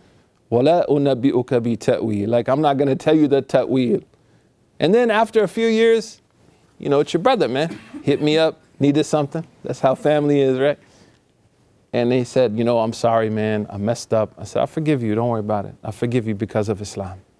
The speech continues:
But that doesn't mean I've forgiven everybody in my life, right? That's just one example. But he owned it,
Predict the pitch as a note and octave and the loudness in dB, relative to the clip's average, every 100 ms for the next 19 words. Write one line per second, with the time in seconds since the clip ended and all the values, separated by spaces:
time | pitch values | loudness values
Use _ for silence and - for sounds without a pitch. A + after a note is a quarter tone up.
0 | _ - _ _ _ _ _ _ _ _ | _ -20 _ _ _ _ _ _ _ _
1 | _ _ _ _ _ _ _ _ _ _ | _ _ _ _ _ _ _ _ _ _
2 | _ _ _ _ _ - C3+ B2 - - | _ _ _ _ _ -2 0 0 -6 -4
3 | C3 C#3 C#3+ C#3 C3+ C3+ - B2+ B2+ B2 | 0 2 2 2 2 0 0 0 2 2
4 | B2 B2+ A#2+ A2 G#2 G2+ F#2+ E2+ E2 G#3 | 0 0 0 0 0 -2 -2 -2 -2 -4
5 | - - - _ _ _ _ - - _ | -10 -20 -20 _ _ _ _ -20 -20 _
6 | _ - - F#2 G2 G#2 - A#2 - A#2 | _ -6 -2 -2 -2 -4 -2 -4 0 0
7 | A#2+ A#2+ A#2 A#2 A2+ G2+ F#2+ - - - | 0 0 0 -2 -2 -4 -6 -10 -20 -18
8 | - - _ _ _ - B2+ C#3+ - D#3 | -16 -18 _ _ _ -2 2 2 2 2
9 | D#3+ C3 C3+ | 4 2 0